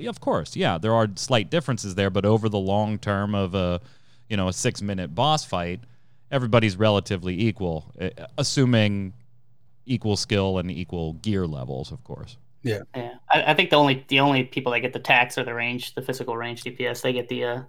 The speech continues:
Speaker 3: they get the D P S tax 'cause they can move.
Speaker 1: Yeah.
Speaker 3: But that's the only thing. I, I, other than that, I think everything else is, like, your melees and your casters are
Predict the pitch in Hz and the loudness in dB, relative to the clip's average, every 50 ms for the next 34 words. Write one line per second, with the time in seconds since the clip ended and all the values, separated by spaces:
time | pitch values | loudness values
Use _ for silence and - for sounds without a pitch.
0 | - - - - - - - - 220 247 135 131 127 - 127 131 120 - 135 123 | -16 -20 -20 -20 -20 -20 -20 -8 -2 0 2 2 2 0 -2 -2 0 2 2 2
1 | 123 - - - 127 123 - - - 131 127 127 123 127 117 117 120 117 113 113 | 2 2 4 4 4 4 4 2 0 2 2 2 2 0 0 -2 -2 -4 -4 -6
2 | - - 120 117 107 101 98 95 92 - - - - - - - - 127 135 139 | -8 -8 -4 -2 0 0 2 0 0 -2 -6 -10 -12 -10 -8 -2 2 4 6 6
3 | 135 151 135 127 123 - 120 113 117 123 - 151 151 127 151 131 165 170 185 180 | 8 8 6 6 4 4 0 -2 0 4 6 6 8 8 8 8 8 8 8 8
4 | 175 147 151 151 147 135 139 156 135 131 143 143 143 135 139 131 127 127 131 135 | 8 8 10 10 8 8 6 4 2 4 4 4 4 2 2 2 2 0 0 -4
5 | 123 - - 147 127 - - - - - - - - - - 139 143 143 143 147 | -10 -4 -2 0 0 0 -2 -8 -20 -20 -20 -20 -8 -2 0 4 6 8 8 8
6 | 147 143 139 127 135 131 123 120 123 - 139 131 139 139 - 139 123 120 127 120 | 8 8 8 6 4 2 0 0 2 4 6 6 6 4 2 -2 -2 -2 -4 -6
7 | 117 - | -6 -8